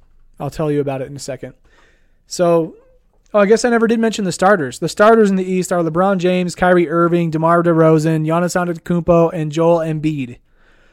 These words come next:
Um, move on to the West. Steph Curry, the captain, James Harden, Kevin Durant, Anthony Davis, and DeMarcus Cousins. So you've got two guys from the same team in the starting lineup,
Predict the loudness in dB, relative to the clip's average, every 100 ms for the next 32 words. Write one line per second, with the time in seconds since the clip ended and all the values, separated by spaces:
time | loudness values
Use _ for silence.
0 | _ _ -6 -4 -2 -4 -8 -14 -20 _
1 | _ _ _ _ _ _ _ _ 2 4
2 | 4 2 2 2 -2 -14 -2 -2 2 4
3 | 6 6 4 0 -2 0 -4 -6 _ _
4 | _ _ 0 0 0 0 0 -2 -6 -4
5 | 2 2 2 0 0 -2 -4 -2 0 2
6 | 2 4 2 0 -2 -4 -2 -2 -2 -6
7 | -6 -6 -8 -12 -14 -18 _ _ _ _
8 | _ -2 2 2 2 -4 _ _ _ 0
9 | 4 6 6 4 -2 -2 0 0 -2 -2
10 | -2 -4 -4 -2 -2 -2 -4 -6 -10